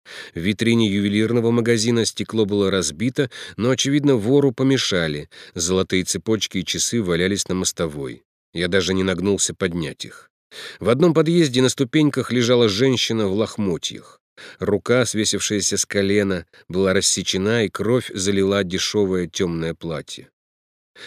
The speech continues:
В луже шампанского торчала большая разбитая бутылка. Женщина казалась спящей, но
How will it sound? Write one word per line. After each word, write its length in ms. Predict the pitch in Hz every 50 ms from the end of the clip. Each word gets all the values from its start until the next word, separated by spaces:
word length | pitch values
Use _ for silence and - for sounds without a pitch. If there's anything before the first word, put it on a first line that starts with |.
| - - -
В 100 | 85 90
луже 280 | 101 107 107 90 98 95
шампанского 720 | - 104 98 92 - 110 113 113 101 - - 95 90 90
торчала 460 | - - 90 87 - - 98 92 90 85
большая 480 | 80 92 90 - - - 101 98 92
разбитая 500 | 90 85 78 78 80 90 - - 90 85
бутылка. 720 | 78 78 85 - - - 76 69 62 - - - 60 - - _ _ _ _ _ _ _ _ -
Женщина 460 | 98 92 101 104 95 - - 98 92
казалась 420 | - 95 90 90 95 92 87 -
спящей, 560 | - - - 123 123 117 - - - - 80 73
но 260 | 76 80 82 76